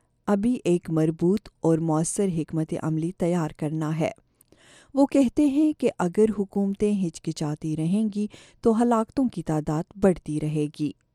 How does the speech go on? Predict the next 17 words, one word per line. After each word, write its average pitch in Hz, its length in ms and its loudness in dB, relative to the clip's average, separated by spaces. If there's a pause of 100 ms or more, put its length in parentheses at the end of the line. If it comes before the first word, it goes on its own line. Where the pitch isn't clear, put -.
(380)
ڈائریکٹر 262 540 2
جنرل 262 340 2
سوئنگ 233 280 0
کہتے 220 340 0
ہیں 220 260 0
کہ 202 220 -2
کسی 190 320 -2
فضائی 165 460 0
سانحے 175 520 -2
کی 170 160 -8
صورت 170 460 -4
میں 165 200 0 (400)
تمام 226 340 2
مسافروں 190 680 -2
اور 175 160 0 (120)
عملے 165 320 -2
کے - 180 -6